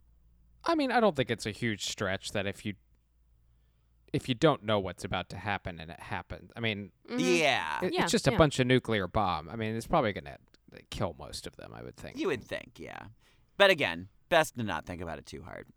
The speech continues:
Speaker 1: But yeah,
Speaker 3: It's just,
Speaker 1: it's
Speaker 3: it's just we're having a great time.
Speaker 1: We're
Speaker 2: It's a
Speaker 1: having a, well, we're
Speaker 2: superhero
Speaker 1: not, but
Speaker 2: cartoon, so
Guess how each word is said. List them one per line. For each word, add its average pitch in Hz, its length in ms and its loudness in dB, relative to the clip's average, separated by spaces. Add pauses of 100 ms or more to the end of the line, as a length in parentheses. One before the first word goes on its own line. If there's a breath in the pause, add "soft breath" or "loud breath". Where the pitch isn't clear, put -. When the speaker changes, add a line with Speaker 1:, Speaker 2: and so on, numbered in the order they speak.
(120)
Speaker 1:
But 143 80 -6
yeah, 92 160 -6
Speaker 3:
It's 131 160 -4
just, 101 320 -6
Speaker 1:
it's - 60 -10
Speaker 3:
it's 190 160 -6
just - 220 -10
we're 175 80 -4
having 143 240 -8
a 113 40 -6
great - 400 -10
time. - 180 -12 (120)
Speaker 1:
We're 120 100 0
Speaker 2:
It's 101 220 -4
a 359 40 -8
Speaker 1:
having - 20 -6
a, - 220 -2
well, 104 100 2
we're 185 260 -2
Speaker 2:
superhero - 20 0
Speaker 1:
not, 156 220 0
but - 20 -14
Speaker 2:
cartoon, 147 720 -4 (260)
so 175 480 0